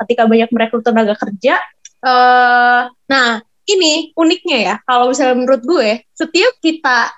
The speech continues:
eh, dapat sesuatu yang positif, kayak misalnya tadi produsen itu naik, eh, banyak membuka lowongan pekerjaan misalnya.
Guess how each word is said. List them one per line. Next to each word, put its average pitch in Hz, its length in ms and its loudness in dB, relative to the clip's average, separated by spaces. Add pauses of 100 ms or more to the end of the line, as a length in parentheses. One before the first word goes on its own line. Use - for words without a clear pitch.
(100)
eh, 233 360 0
dapat 226 520 -2
sesuatu 262 600 0
yang 254 240 0
positif, 247 560 -2
kayak 240 200 -2
misalnya 254 480 0 (160)
tadi 240 440 0
produsen 233 520 -2
itu 226 200 -4
naik, 240 320 -2
eh, 233 360 -2
banyak 226 440 0 (200)
membuka 247 320 2
lowongan 277 560 -2
pekerjaan 240 480 -2
misalnya. 196 320 -10